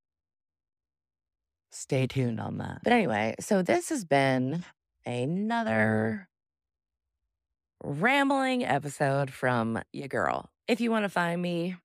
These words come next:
you know where to find me. You can find me on Instagram at Bigger Than Me Pod or at Lights Camera Alley.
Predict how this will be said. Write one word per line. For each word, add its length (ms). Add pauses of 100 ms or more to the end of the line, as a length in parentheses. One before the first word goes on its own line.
(120)
you 140
know 140
where 100
to 60
find 240
me. 200 (240)
You 100
can 60
find 160
me 60
on 100
Instagram 600 (120)
at 440 (500)
Bigger 200
Than 140
Me 140
Pod 460 (160)
or 480 (240)
at 320 (140)
Lights 400
Camera 360
Alley. 540